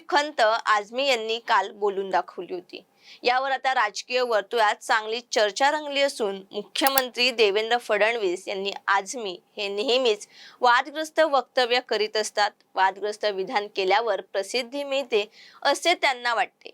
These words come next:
मात्र ते प्रसिद्धी देण्याच्या लायकीचे आहेत असे मला वाटत नाही, त्यामुळेच मी यावर कोणतीही प्रतिक्रिया देणार नाही, असे फडणवीसांनी सांगत अबू आझमींच्या वक्तव्यावर प्रतिक्रिया दिली आहे. तसेच आझमी यांच्या या वक्तव्यावर भाजपसह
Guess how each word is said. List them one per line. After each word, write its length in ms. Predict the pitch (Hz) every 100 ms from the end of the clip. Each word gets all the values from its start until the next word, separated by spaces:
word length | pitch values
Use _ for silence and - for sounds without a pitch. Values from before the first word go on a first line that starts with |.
| _
मात्र 260 | 196 196 214
ते 120 | 214
प्रसिद्धी 520 | 220 208 196 226 233
देण्याच्या 380 | 214 220 220 240
लायकीचे 480 | 226 208 - 226 254
आहेत 480 | 233 285 240 214 -
असे 200 | 220 240
मला 280 | 226 214 220
वाटत 400 | 208 - 196 -
नाही, 200 | 196 - _ -
त्यामुळेच 560 | 220 220 240 226 220 226
मी 200 | 214 208
यावर 400 | 208 233 208 233
कोणतीही 760 | _ 233 240 226 220 269 294
प्रतिक्रिया 520 | 359 330 294 277 269
देणार 340 | 254 233 214 214
नाही, 260 | 226 196 196 - - -
असे 240 | - 240
फडणवीसांनी 960 | 262 226 208 233 262 247 247 233 233 240
सांगत 560 | - 240 220 190 190 -
अबू 280 | 202 185 233
आझमींच्या 540 | 247 233 226 226 233
वक्तव्यावर 720 | 220 180 _ 226 208 202 185
प्रतिक्रिया 560 | 240 226 196 196 202 196
दिली 280 | 180 170 170
आहे. 200 | - - _ _ _ -
तसेच 280 | 277 294 302
आझमी 540 | - 233 208 240 233 214
यांच्या 280 | 220 226 233
या 280 | 208 190 214
वक्तव्यावर 720 | 240 - 226 214 214 208 190
भाजपसह 920 | 202 262 180 202 - 320 320 285 233